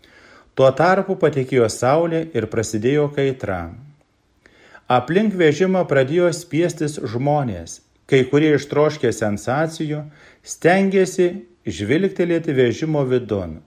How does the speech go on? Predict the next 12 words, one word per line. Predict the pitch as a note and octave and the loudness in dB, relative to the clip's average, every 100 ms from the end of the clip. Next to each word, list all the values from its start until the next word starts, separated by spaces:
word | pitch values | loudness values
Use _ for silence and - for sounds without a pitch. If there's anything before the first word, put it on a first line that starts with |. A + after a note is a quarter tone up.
| _ _ _ _ _ | _ _ _ _ _
Pagaliau | B2+ B2+ D3 F3 G#3+ | 0 4 4 4 2
po | G#3+ C3+ | 2 0
dviejų | A2+ D3+ F3+ | 2 2 2
valandų | B2 A#2 A2+ A2 D#3 | 2 2 2 0 0
atnešdamas, | E3+ E3 C#3 E3 D3+ C#3 B2+ A#2+ A2 - - - | -2 -2 -2 -2 -2 -2 0 0 -2 -8 -16 -12
atnešamas | - D#3 E3 C3+ - G#2 F#2+ - | -2 -2 0 -2 -2 -4 -4 -4
raktas | F#2+ B2+ D3+ D#3 C#3+ - | -2 -2 -2 -4 -6 -6
ir | - | -2
atidaromi | A#2+ A2+ A2+ C3+ D#3 D#3+ D#3 | -2 -2 0 0 2 0 -2
vartai. | D3+ D3+ B2+ D#2+ D#2 _ _ - | -2 -4 -6 -12 -16 _ _ -2
Vežimas | G#2+ B2+ B2 B2 C#3 | 2 2 2 0 0
pajudėjo. | C#3 D3 D3+ D3 C#3+ G2 | -2 -4 -4 -4 -6 -8